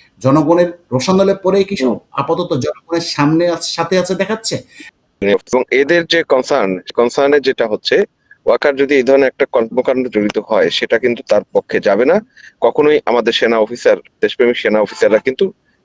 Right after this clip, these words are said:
Speaker 2: সাপোর্ট দিবে না। দেশের পর-, এ, পাঁচই আগস্টের পরিপ্রেক্ষিতে দেশে অনেক কিছু ঘটনা হচ্ছে, অনেক কিছু সেনাবাহিনীকে সহ্য করতে হয়েছে বা, আহ, টলারেট করতে হচ্ছে, এটা ঠিক আছে, কিন্তু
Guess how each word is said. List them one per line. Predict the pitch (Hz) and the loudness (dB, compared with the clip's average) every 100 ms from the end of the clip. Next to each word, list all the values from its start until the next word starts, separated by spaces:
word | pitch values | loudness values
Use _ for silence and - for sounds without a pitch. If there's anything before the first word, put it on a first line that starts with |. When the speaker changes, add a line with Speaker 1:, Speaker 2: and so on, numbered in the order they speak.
| - | -2
Speaker 2:
সাপোর্ট | - 143 143 110 | 0 0 0 0
দিবে | 107 85 | -2 -4
না। | 80 _ - - - _ | -6 _ -20 -20 -20 _
দেশের | 139 180 | -2 0
পর-, | 170 165 | 0 2
এ, | 107 123 | 4 2
পাঁচই | - 120 156 | 0 0 2
আগস্টের | 156 160 175 | 2 0 -2
পরিপ্রেক্ষিতে | - 151 - 160 165 - 165 165 | 0 0 0 -4 -4 0 0 2
দেশে | 117 - | 0 2
অনেক | 127 135 | 2 2
কিছু | 139 135 | -2 -4
ঘটনা | 117 120 135 | -2 -2 2
হচ্ছে, | 139 - | 2 2
অনেক | 123 113 - | 2 2 -2
কিছু | 143 151 | -8 -6
সেনাবাহিনীকে | - 139 135 135 131 143 | 0 2 2 2 0 -2
সহ্য | - 131 151 | 0 0 2
করতে | 147 139 147 | 0 2 2
হয়েছে | 139 | 2
বা, | 123 127 | 2 0
আহ, | 123 _ _ _ - 113 | -2 _ _ _ -4 -2
টলারেট | - 117 143 147 | 2 2 2 2
করতে | - 147 139 | 0 0 2
হচ্ছে, | 127 123 | 0 0
এটা | 110 | -2
ঠিক | 110 110 | -2 -2
আছে, | 95 - 87 | -2 0 -2
কিন্তু | 113 135 190 | -2 0 -2